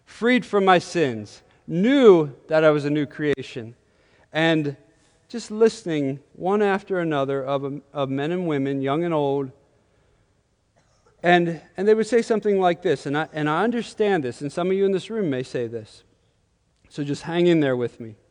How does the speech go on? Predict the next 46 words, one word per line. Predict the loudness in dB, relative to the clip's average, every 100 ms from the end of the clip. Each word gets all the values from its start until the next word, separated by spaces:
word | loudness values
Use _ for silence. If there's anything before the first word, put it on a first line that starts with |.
| _ _ _
They | -10
would | -8 -2
say, | 0
"Hi, | 0 0
my | 0
name's | -2 -6
Joe. | 0 4 4 2 -4 -10
I'm | -8
a |
drug | -6 -6 -6
addict. | -8 -12 -10
Hi, | -2 -2 -2
hi, | -6
my | -6
name's | -4 -4 -6
Joe. | -10 -4 0 2
I'm | 0 -2
an |
alcoholic. | -8 -10 -8 -8 -8 -12
Hi, | -10
my | -6
name's | -4 -6 -6
Joe." | -2 2 0 -2 -12 -20 -4
And | 2
then | 4
what | 4 2
follows, | 2 4 4 2 -2 -6 -20 _
"Hi, | -2
my | 0
name's | 0 -2 -6
Joe," | -4 -2 -2 -4
is | -8 -8
the | -10 -12
sin | -6 -4 -4
that | -4 -6 -10
ensnares | -16 -16 -12 -10 -10 -12
them. | -20 _ _ _ _ _ _ _ _ _ _ _
And | -2
I | 2
understand | 2 2 2 4 4
that | 0 -2
because | -6 -6 4
that, | 6 4 2
that | 2 2 2
ensnaring | -6 -6 0 4 4 4
sin | -2 0 0 0 -4